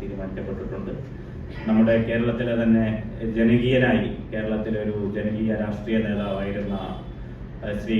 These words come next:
കോടിയേരി ബാലകൃഷ്ണൻ നമ്മെ വിട്ടുപിരിഞ്ഞു പോയിട്ടുണ്ട്. അദ്ദേഹത്തിൻ്റെ കുടുംബാംഗങ്ങൾ തലശ്ശേരിയിൽ ഒരു വിദ്യാലയത്തിൽ ഈ പരിപാടി ഏറ്റെടുക്കാമെന്ന് ഞങ്ങൾക്ക് പിന്തുണയുമായി എത്തിയിട്ടുണ്ട്. അങ്ങനെ സമൂഹത്തിൻ്റെ നാനാ തുറകളിൽ നിന്ന് വ്യത്യസ്തമായിട്ടുള്ള രാഷ്ട്രീയ കാഴ്ചപ്പാടുകൾ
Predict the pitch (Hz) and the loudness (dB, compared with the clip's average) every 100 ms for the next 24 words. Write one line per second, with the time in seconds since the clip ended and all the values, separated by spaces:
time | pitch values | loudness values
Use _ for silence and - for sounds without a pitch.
0 | 104 113 113 123 120 120 110 107 101 - | 4 6 6 6 6 4 4 2 -2 -2
1 | 101 92 - - 98 101 98 98 101 98 | -6 -6 -6 -8 -4 -4 -4 -4 -4 -2
2 | - 101 98 - 98 131 131 110 113 - | -4 -4 -4 -4 -4 -4 -4 -6 -4 -2
3 | 113 110 110 107 110 107 107 107 104 104 | -2 -2 -2 -2 -2 -2 -2 0 0 0
4 | 101 104 - - 104 107 110 120 117 110 | -2 -4 -6 -8 -6 -4 -2 0 4 4
5 | 98 - - - - - - - 110 110 | 2 -4 -10 -10 -12 -12 -12 -4 0 2
6 | 107 110 113 107 107 104 101 95 104 101 | 4 6 6 6 0 -2 -4 -4 -6 -6
7 | 98 95 104 104 104 104 101 98 104 104 | -6 -6 -4 -2 -2 -2 -2 -4 -4 -4
8 | 104 104 98 98 - - 101 98 98 - | -4 -2 -2 -4 -6 -6 -6 -6 -6 -6
9 | 101 107 101 101 101 101 - - 98 92 | -6 -6 -6 -4 -4 -6 -6 -8 -8 -6
10 | 101 113 - - 123 135 143 131 135 139 | -4 -2 -2 0 4 4 4 2 2 0
11 | - - - - 110 113 131 139 - 147 | -4 -8 -10 -4 4 6 6 6 6 6
12 | 143 143 135 123 113 101 - - 110 123 | 6 8 6 6 4 2 -2 -6 -6 -4
13 | 117 113 113 113 113 113 110 107 110 120 | -4 0 2 2 2 2 0 0 -4 -2
14 | 113 113 107 107 113 113 104 104 | -2 0 -2 -4 -4 -4 -2 -2